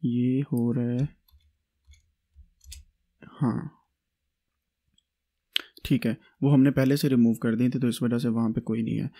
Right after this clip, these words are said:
अगर हम क्लियर आउटपुट करें सारे के सारे की, then we can actually rerun the cells and we can check again, क्योंकि जब हम डेटा को क्लीन कर रहे होते हैं, ये already installed है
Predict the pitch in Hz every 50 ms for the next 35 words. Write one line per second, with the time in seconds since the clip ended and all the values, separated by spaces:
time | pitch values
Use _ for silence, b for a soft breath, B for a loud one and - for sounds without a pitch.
0 | B B B B B 127 127 135 143 147 139 139 - - 123 123 139 143 147 -
1 | 127 120 117 117 - 139 127 120 - 120 113 123 139 - 131 120 123 113 131 127
2 | - 123 113 120 117 - 156 175 - b b b b b b 120 123 120 117 113
3 | 113 120 120 120 - 135 131 - - - 123 120 117 - - - 131 123 131 127
4 | 120 - 127 127 131 127 127 123 120 127 123 117 120 - - - 117 113 127 151
5 | 170 - - b b b b b - 123 117 113 117 117 - 127 131 - - -
6 | 110 - - - 107 - - - - - - _ _ b b b b b b b
7 | b - 135 - 151 131 139 135 131 147 143 135 127 127 113 110 127 131 151 143
8 | 143 143 _ - 131 127 127 131 139 135 127 123 123 123 117 - 120 117 120 120
9 | 117 113 113 113 127 131 127 - - - 117 117 120 120 131 131